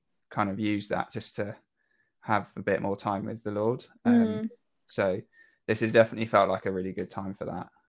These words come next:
Speaker 1: Yeah. And then there's other times of life that are really busy and it's quite hard to fit in.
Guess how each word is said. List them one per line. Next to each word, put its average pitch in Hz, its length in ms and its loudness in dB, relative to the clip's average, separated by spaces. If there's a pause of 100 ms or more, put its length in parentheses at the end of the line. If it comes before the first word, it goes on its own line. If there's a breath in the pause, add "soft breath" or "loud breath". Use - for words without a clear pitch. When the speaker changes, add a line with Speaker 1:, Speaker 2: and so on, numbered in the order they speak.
(200)
Speaker 1:
Yeah. 113 320 2 (140)
And 117 100 2
then 113 140 4
there's 107 160 -4
other 104 200 2
times 101 300 -4
of 104 80 -8
life 98 260 -2
that 85 100 0
are 101 60 -4
really 101 200 -2
busy 95 540 -4 (440)
and 101 120 -6
it's 92 120 -10
quite - 220 -2
hard 95 180 -6
to - 80 -20
fit - 180 -4
in. 95 340 -4